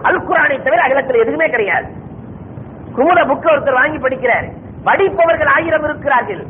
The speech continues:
எல்லாத்துக்குமே மனதில் சந்தோஷத்தை கொடுத்துருமா அது? ஆனால் அல் குர்ஆன் விளங்கி ஓதினாலும் விளங்காமல் ஓதினாலும் உள்ளத்திற்கு ராகத்தை அளிப்பது அல் குர்ஆனினுடைய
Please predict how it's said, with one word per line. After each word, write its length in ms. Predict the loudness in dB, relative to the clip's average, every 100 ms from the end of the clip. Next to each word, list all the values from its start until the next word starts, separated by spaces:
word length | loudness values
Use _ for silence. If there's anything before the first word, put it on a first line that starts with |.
| -10
எல்லாத்துக்குமே 720 | -6 2 2 0 -6 -6 -2
மனதில் 340 | 0 0 0 0
சந்தோஷத்தை 420 | 2 0 0 -2
கொடுத்துருமா 340 | -2 -4 0
அது? 160 | 0 -2 -12 -16 -16 -16 -16 -16 -16 -16 -16 -16 -16 -16 -16 -16 -16 -16 -16 -16 -16 -14 -14 -16 -16 -14 -2
ஆனால் 240 | 2 4
அல் 240 | 4 2 2
குர்ஆன் 240 | 2 2
விளங்கி 340 | 2 0 0 2
ஓதினாலும் 500 | 2 2 2 2 2
விளங்காமல் 600 | 2 2 4 2 4 2
ஓதினாலும் 520 | 0 0 2 2 0 -8
உள்ளத்திற்கு 600 | -4 0 0 0 -6 -4
ராகத்தை 460 | 0 2 0 -4 -4
அளிப்பது 460 | -2 -2 -4 -2 0 -2 0
அல் 200 | 0 0 2
குர்ஆனினுடைய 560 | 2 2 -2 -4 2